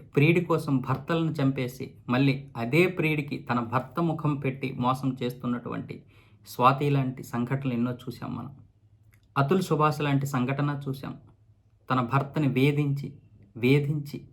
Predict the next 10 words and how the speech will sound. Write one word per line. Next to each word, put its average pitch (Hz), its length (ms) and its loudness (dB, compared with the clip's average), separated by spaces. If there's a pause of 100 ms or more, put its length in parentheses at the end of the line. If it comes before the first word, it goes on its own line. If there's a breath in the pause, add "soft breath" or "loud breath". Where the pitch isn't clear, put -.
(300)
చిత్రహింసలు 151 640 0
పెట్టి 135 360 -4
చివరికి 139 420 0 (100)
ఆత్మహత్య 147 600 2
చేసుకున్నటువంటి 135 840 -4 (800 soft breath)
అతుల్ 147 260 2
సుభాష్ 135 420 -2
యొక్క - 160 -10
సంఘటన 139 500 -2 (160)
చూసాం. 131 260 -10